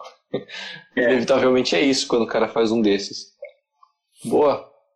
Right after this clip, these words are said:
Speaker 1: Que mais de método você tem aí? Eu lembrei de um aqui pra trazer, que eu acho bem interessante. Aliás, dois aqui,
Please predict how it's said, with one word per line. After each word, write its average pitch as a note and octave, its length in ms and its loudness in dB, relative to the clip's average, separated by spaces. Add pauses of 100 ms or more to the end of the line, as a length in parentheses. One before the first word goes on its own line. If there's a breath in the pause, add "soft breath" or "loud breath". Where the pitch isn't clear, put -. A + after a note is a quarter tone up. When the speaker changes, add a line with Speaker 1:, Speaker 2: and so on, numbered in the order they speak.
(300)
Speaker 1:
Que - 120 0
mais D3+ 240 2
de A#2+ 100 2
método B2 380 2
você A#2 160 0
tem A#2+ 220 0
aí? A2 300 0
Eu A#2 120 0
lembrei C#3 360 4
de C3 120 2
um C3+ 120 4
aqui C3+ 180 0
pra B2+ 340 0 (560)
trazer, B2+ 580 0
que - 120 -10
eu C3+ 40 0
acho - 340 -8
bem C3+ 680 -4
interessante. A2+ 560 -2
Aliás, C3+ 320 2
dois A#2 320 2
aqui, F#2+ 380 -4